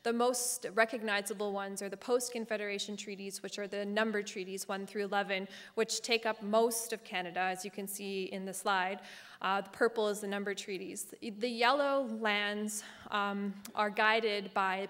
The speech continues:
p-, pre-Confederation treaties, things like the Royal Proclamation of seventeen sixty-three, um, and the Peace and Friendship treaties. Um,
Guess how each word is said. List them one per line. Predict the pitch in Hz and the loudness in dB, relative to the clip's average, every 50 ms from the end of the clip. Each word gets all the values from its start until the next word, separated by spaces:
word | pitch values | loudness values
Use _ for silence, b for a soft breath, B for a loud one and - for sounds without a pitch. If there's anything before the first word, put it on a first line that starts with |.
| - | -8
p-, | - - - - _ | -12 -18 -18 -18 _
pre-Confederation | - - 339 339 320 - 330 240 233 220 208 196 196 190 190 190 - 214 202 196 | 0 2 2 2 2 0 -2 -2 0 -2 -2 0 0 -2 -2 -2 -4 -4 -6 -6
treaties, | 196 - 202 190 196 190 190 190 196 - B B B B B B B | -6 -6 -8 -8 -8 -8 -8 -8 -8 -10 B B B B B B B
things | 226 220 220 208 214 | 0 0 0 0 0
like | 208 196 196 | -2 -2 -2
the | 226 | 0
Royal | 202 214 214 202 202 | 0 2 4 4 2
Proclamation | 202 208 214 208 202 - 214 202 202 202 196 - - 208 202 202 | 2 0 0 0 -2 -2 -6 -4 -4 -4 -4 -4 -4 -4 -4 -4
of | 202 202 196 | -4 -4 -2
seventeen | - 208 196 202 202 202 - 208 202 | -2 -2 -2 -2 -4 -8 -8 -8 -8
sixty-three, | 196 - 190 - - - 202 185 - - 220 214 208 202 202 202 202 B B B B B | -8 -8 -10 -10 -10 -12 -12 -12 -10 -8 -6 -6 -6 -6 -8 -10 -12 B B B B B
um, | B 202 196 196 196 196 196 - | B -2 0 0 -2 -4 -4 -4
and | 196 208 202 | -4 -4 -4
the | 208 202 | -4 -6
Peace | - 226 208 - | -6 -8 -8 -6
and | 214 202 202 | -8 -6 -4
Friendship | - 247 254 240 - 233 - | -2 -2 -2 -2 -4 -6 -8
treaties. | - - 202 196 190 - - 180 - - - B B B B B B B B B B B B - | -8 -10 -8 -8 -8 -8 -8 -10 -10 -12 -14 B B B B B B B B B B B B 2
Um, | 226 226 226 220 220 226 226 220 | 4 4 6 4 4 2 2 0